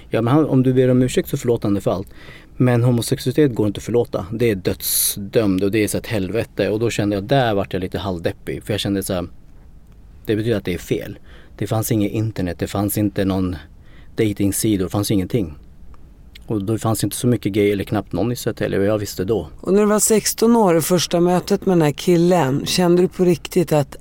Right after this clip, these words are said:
Speaker 2: det här känns rätt?
Speaker 1: Inte med han, absolut inte.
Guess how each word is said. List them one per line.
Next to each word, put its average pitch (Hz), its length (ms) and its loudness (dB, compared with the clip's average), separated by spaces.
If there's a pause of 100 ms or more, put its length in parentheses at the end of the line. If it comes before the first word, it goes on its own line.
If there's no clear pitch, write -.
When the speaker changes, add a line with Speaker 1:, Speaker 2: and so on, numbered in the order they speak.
(500)
Speaker 2:
det 165 80 0
här 165 200 2
känns 147 340 0
rätt? - 480 -4 (600)
Speaker 1:
Inte 107 280 0
med 107 140 2
han, 101 160 -2
absolut - 360 -6
inte. 90 300 -2